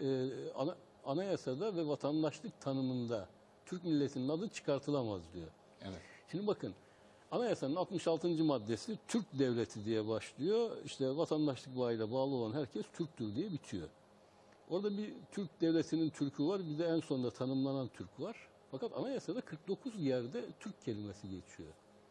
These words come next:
Speaker 1: Yüz altmış yerde Türkiye kelimesi geçiyor.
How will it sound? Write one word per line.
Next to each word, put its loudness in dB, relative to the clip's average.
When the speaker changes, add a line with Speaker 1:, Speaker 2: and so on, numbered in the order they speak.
Speaker 1:
Yüz 0
altmış -2
yerde 4
Türkiye 0
kelimesi -4
geçiyor. -8